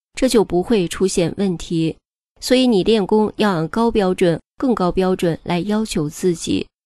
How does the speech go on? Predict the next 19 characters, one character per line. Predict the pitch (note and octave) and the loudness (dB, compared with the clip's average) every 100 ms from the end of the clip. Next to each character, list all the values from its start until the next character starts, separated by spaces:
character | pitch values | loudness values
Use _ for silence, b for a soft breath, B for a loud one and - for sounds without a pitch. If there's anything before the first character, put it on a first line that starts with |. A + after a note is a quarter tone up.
| _ | _
选 | - G3+ F3+ | -2 0 0
自 | - G3+ E3+ | 2 0 2
转 | - G#3+ | -2 -2
法 | F3+ E3 - | -4 -8 -6
轮。 | E3 E3 F3 - _ _ _ _ _ _ _ _ _ - | -4 -2 -4 -8 _ _ _ _ _ _ _ _ _ 2
我 | C4 | 2
怕 | C#4 D4 | 4 2
自 | C#4 D#4+ | 2 0
己 | B3+ | 2
的 | G3+ F#3+ | 2 2
利 | B3+ B3+ | 4 4
益 | F#3+ | 2
受 | F#3+ B3 | 4 2
到 | G#3+ F3 | 2 -2
损 | - F3 - | -4 -4 -4
失， | - G3 F3+ - - | -2 2 2 0 -4
怕 | A#3+ | -4
费 | G#3 G#3+ G3 | 0 0 0
电， | A#3 G3+ | 0 0